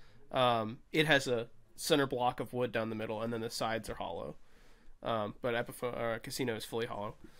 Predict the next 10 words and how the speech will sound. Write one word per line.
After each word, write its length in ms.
Um, 520
and 340
so 680
Paul 720
was 180
sort 160
of 240
intrigued 560
by 200
this 380